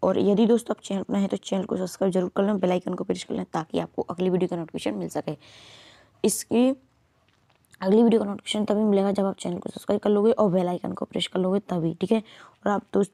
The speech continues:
उम, आप लोग क्या करते हो, वीडियो देख लेते हो लेकिन वीडियो अपने दोस्तों के साथ शेयर नहीं करते। आप लोग वीडियो को शेयर करें तभी इसका आपको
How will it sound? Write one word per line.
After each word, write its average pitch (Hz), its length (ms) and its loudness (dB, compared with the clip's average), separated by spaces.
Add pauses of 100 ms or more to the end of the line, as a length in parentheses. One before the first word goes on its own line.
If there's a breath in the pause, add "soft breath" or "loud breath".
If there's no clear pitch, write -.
उम, 185 280 0 (180)
आप 196 120 2
लोग 208 240 4
क्या - 160 -2
करते 214 260 0
हो, 226 100 4
वीडियो 202 280 4
देख 190 160 2
लेते 202 200 0
हो 196 40 0
लेकिन 196 260 -2
वीडियो 185 240 2
अपने 202 180 -4
दोस्तों 190 300 -4
के - 60 -14
साथ 208 140 -4
शेयर 214 240 0
नहीं 196 140 0
करते। 170 280 -6 (420 soft breath)
आप 196 180 -2
लोग 208 160 6
वीडियो 190 240 4
को 208 120 -2
शेयर 214 220 0
करें 208 240 -2
तभी 196 280 0
इसका - 380 -4 (1000 soft breath)
आपको 233 420 0